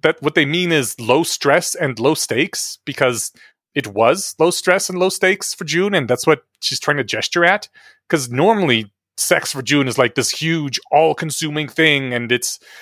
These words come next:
it's, it defines all these things of him, and is it dirty? Is it not dirty? Is it okay? And,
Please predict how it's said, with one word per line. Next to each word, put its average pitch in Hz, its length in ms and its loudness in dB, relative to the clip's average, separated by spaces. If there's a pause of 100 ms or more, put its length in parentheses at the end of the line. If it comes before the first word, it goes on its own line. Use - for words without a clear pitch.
(160)
it's, - 380 -4 (300)
it 131 120 -4
defines 160 540 2
all 151 120 0
these 151 160 -4
things 160 180 0
of 139 100 -6
him, 160 320 2
and 120 380 -8
is 117 160 -4
it 127 120 -6
dirty? 190 360 2
Is 131 120 0
it 123 140 -8
not 180 240 2
dirty? 185 300 -2
Is 123 100 -4
it 117 80 -4
okay? 185 720 2
And, 139 300 2